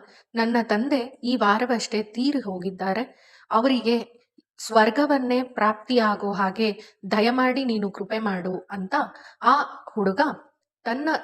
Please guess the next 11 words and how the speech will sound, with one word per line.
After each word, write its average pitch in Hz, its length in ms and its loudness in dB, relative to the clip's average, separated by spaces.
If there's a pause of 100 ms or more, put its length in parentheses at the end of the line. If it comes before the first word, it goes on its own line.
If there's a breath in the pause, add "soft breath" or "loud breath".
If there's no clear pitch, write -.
ತಂದೆಗೆ 240 680 2
ಸ್ವರ್ಗ 202 400 -6
ಪ್ರಾಪ್ತಿ 208 600 -4
ಆಗೋದರ 208 520 0
ಕುರಿತಾಗಿ 190 600 -4 (120)
ಬುದ್ಧನ 254 360 -2
ಹತ್ರ 202 240 -8
ಪ್ರಸ್ತಾಪ 226 520 -6
ಮಾಡ್ತಾನೆ. 185 840 -10
ಅದಕ್ಕೆ 294 300 0
ಬುದ್ಧ 220 280 0